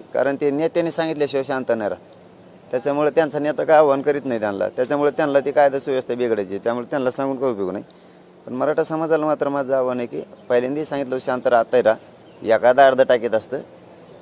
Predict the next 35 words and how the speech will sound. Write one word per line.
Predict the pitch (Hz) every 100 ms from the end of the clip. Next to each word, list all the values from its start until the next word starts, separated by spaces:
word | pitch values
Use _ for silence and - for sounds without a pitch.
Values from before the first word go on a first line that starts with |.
| -
टाकू | 143 160 180
द्या, | 175 - - - - - - -
त्याला | 117 131
काय, | 135 127 - - - -
बघू | 139 185 185
आपल्याला | 175 147 160 156
किती | 165 151
दिवस | 156 147
सहन | 160 147
होतंय, | 127 117 120 - -
करू | 139
द्या | 156 143
त्यांना | 147 127
चुका | 117 139 127
बऱ्याच. | 113 107 107 - - - -
मी | 123
आता | 139
मागेच | 151 151 156
सांगितलेलं, | 156 147 139 120
महिना | 117 127 117
दोन | 120 131
महिने | 127 113
गप | 135 135
राहा, | 113 101 - - - - -
बघूयात | - 139 139 -
किती | 131 131
चुका | 131 127
करतात, | 120 117 107 113 104 -
नाविलाज | 117 131 135 143
आहे | 117
मग | 113
आपला | 113 117 113
बी |
नारड्याला | 107 117 110 107
लागल्यावर. | 104 101 101